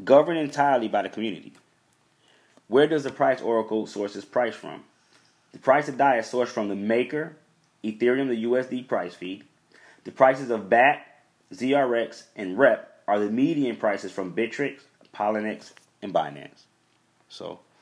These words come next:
that was just a, a quick introduction to the Compound Finance platform itself. Now we're just gonna get into the, um, updated news that we have.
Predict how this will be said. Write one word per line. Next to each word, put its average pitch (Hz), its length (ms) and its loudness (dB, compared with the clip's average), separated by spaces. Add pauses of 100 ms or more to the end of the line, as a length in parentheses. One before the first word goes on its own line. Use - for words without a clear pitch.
(220)
that 113 140 4
was 110 100 -2
just 104 140 -8
a, 87 160 -4
a 98 280 4
quick - 440 -4
introduction 117 580 0
to 113 80 -8
the 107 80 -10
Compound 110 500 -2
Finance 107 440 -2
platform 101 500 -4
itself. 104 560 -4 (1300)
Now 110 220 2
we're 107 80 0
just 101 160 -10
gonna 104 160 -4
get 98 160 -6
into 104 260 -4
the, 98 280 -2
um, 98 260 0
updated 117 420 -2
news 98 260 -4
that 92 100 -6
we 95 120 -4
have. 95 300 -4